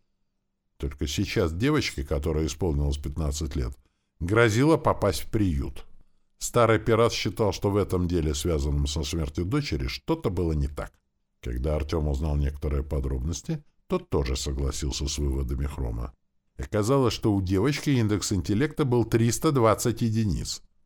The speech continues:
И как только это выяснилось, буквально на следующий день ее мать погибла.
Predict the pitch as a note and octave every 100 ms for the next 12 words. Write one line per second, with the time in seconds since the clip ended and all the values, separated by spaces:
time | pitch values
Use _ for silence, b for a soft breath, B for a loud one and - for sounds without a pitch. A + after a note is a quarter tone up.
0 | _ _ _ - D#2 G#2+ G2 - G#2 -
1 | G2 G#2 G2 D3 B2 - D#2+ D#2 E2+ -
2 | B2 A#2 G#2+ G#2 A#2+ A#2 G2+ G2 - G2+
3 | C3+ C3+ F#2+ F#2 A2 B2+ - - _ _
4 | _ _ - D3 - A#2+ - A#2